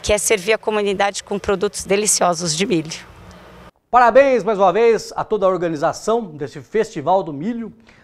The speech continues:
Speaker 2: Antigamente tinha aquelas grandes festas do milho da colônia, que eu amava, eu ia, todas elas eu ia lá, né?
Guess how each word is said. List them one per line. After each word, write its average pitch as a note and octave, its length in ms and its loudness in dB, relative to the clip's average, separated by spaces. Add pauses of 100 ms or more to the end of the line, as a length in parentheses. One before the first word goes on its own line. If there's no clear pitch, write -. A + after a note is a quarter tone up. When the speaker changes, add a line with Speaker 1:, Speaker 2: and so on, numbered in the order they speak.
(100)
Speaker 2:
Antigamente F3 560 -2
tinha F3+ 200 -4
aquelas C#3+ 240 -2
grandes F#3+ 260 -4
festas F3+ 540 -2
do C3+ 100 -10
milho D3 180 -8
da C#3+ 120 -8
colônia, C#3 400 -8
que - 120 -14
eu D#3 80 0
amava, D#3+ 420 2
eu B2 80 -8
ia, E3 120 -6
todas A3 480 -2
elas F#3 240 -2
eu G#3+ 140 -2
ia G3+ 160 -2
lá, C3+ 200 -4
né? C#3+ 140 -12